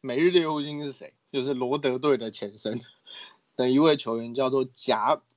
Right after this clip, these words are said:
甲本喜八。他在三十一岁又七个月的时候达成生涯两千安，他是目前最年轻的球员。那，呃，坂本勇人现在是三十一岁嘛，那其实如果他，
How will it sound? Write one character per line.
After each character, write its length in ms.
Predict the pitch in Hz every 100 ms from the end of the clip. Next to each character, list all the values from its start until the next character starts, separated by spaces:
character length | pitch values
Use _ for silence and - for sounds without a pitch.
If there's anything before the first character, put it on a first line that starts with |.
| _
甲 200 | - 143
本 220 | 165 151 165
喜 240 | - -
八。 240 | 117 113 - _ _ _ _ _ - - -
他 140 | 190
在 320 | 190 196 147 127
三 360 | - 180 175
十 140 | 165 147
一 140 | 156
岁 180 | - 151
又 140 | 143
七 240 | - 151 135
个 80 |
月 220 | 123 135 117
的 80 |
时 120 | 104 113
候 120 | 131
达 200 | 110 110
成 200 | 117 117
生 180 | 135 131
涯 220 | 107 95
两 180 | 85 -
千 180 | 104 98
安， 180 | 92 98 _ _
他 160 | - 143
是 120 | 151
目 160 | 156 147
前 140 | 120
最 160 | 113 135
年 200 | 107 101
轻 200 | 117 113
的 80 | 101
球 240 | - 127
员。 180 | - - _ _ _ -
那， 240 | 151 139 120
呃， 600 | - 98 95 92 90 87 - -
坂 160 | 127
本 120 | 143 143
勇 220 | 127 104
人 180 | 92 98
现 220 | 139 127
在 160 | 123
是 300 | 113 127 113
三 240 | - 123 120
十 120 | 120
一 160 | 113 113
岁 280 | - 101
嘛， 80 | - - _ _ _
那 160 | 131 123
其 200 | - 117
实 300 | 117 110 110
如 220 | 123 147
果 320 | 147 117 104 _ _ -
他， 240 | 143